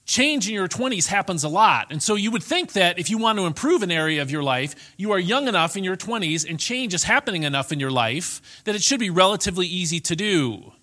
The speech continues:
And yet, whoever compiled these statistics say that thirty-nine percent of people in their twenties actually achieve their resolutions. That's not very good.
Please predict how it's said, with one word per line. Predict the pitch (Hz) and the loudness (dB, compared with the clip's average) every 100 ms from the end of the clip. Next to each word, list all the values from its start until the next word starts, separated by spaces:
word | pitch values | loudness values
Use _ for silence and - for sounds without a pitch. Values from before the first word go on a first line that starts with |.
| _ _ _ _ _ _ _ _ _ _ _ _ _ | _ _ _ _ _ _ _ _ _ _ _ _ _
And | 131 147 | -4 2
yet, | 202 - - _ _ _ _ _ _ _ _ | 2 0 -8 _ _ _ _ _ _ _ _
whoever | 165 175 | 0 0
compiled | - 165 180 185 170 | -2 -2 2 2 2
these | 165 | -2
statistics | - 151 - 226 - 123 - - - - _ | -2 -4 -4 -6 -6 -8 -6 -6 -6 -12 _
say | - - 120 117 175 - _ _ _ _ _ _ | -6 -4 -2 -2 -4 -10 _ _ _ _ _ _
that | 139 | -12
thirty-nine | - 202 202 180 208 226 | -4 -4 -2 -2 -2 -4
percent | 185 - 208 190 110 - - _ _ _ _ | -4 -2 -2 -4 -6 -10 -10 _ _ _ _
of | 135 | -8
people | 190 180 170 | -6 -4 -4
in | 160 | -4
their | 151 | -4
twenties | 143 185 156 139 | -4 -4 -4 0
actually | 175 175 - 180 165 | 0 0 -2 -4 -6
achieve | - - 190 151 151 - _ _ _ _ | -6 -4 -2 -4 -4 -8 _ _ _ _
their | 147 | -6
resolutions. | 143 147 147 139 143 123 98 | -2 -2 0 0 0 0 -4
That's | 127 - | -6 -4
not | 127 | -2
very | 131 113 | -2 0
good. | 139 117 98 - | 0 0 -2 -12